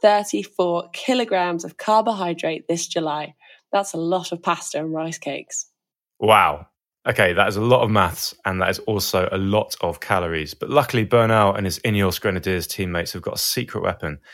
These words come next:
Speaker 2: That's Science in Sports energy supplements, including S I S Go isotonic energy gels,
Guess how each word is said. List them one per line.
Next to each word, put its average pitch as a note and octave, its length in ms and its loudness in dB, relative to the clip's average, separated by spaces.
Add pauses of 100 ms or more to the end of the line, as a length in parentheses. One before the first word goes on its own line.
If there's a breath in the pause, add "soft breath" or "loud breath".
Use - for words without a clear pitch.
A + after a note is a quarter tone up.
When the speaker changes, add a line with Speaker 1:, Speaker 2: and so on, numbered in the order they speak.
(240 loud breath)
Speaker 2:
That's - 160 -4
Science C#3 420 2
in A2+ 80 -4
Sports - 540 -6
energy G#2+ 260 -4
supplements, E2 580 -8 (220)
including G2 440 -4 (100)
S B2+ 160 -4
I G#2+ 100 4
S G2+ 160 0
Go F#2 320 0 (160)
isotonic A2+ 640 -4 (100)
energy A#2 320 -4
gels, - 420 -6